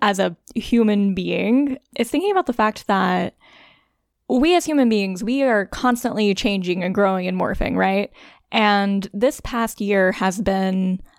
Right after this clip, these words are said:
unlike anything anyone currently alive has ever really experienced. This collective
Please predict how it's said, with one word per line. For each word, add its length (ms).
unlike 600
anything 640
anyone 760
currently 400
alive 280
has 180
ever 220
really 380
experienced. 1160
This 220
collective 1080